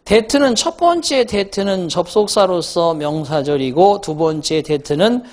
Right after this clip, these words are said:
관계 대명사로서 역시 형용사절을 이끄는데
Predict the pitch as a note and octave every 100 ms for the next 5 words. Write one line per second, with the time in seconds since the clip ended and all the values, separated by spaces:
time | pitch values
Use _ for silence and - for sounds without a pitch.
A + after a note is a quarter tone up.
0 | - - - D3+ D#3+ E3 E3+ D#3+ D3+ D#3
1 | D3+ D3+ C#3+ C#3+ - B3 - - - -
2 | _ _ D#3 D3+ - A3 A3 G#3+ D#4+ F4
3 | D#4 C#4+ C4 B3 G3+ F#3+ F3 D#3+ - D#3
4 | D3+ D3 G#3+ A3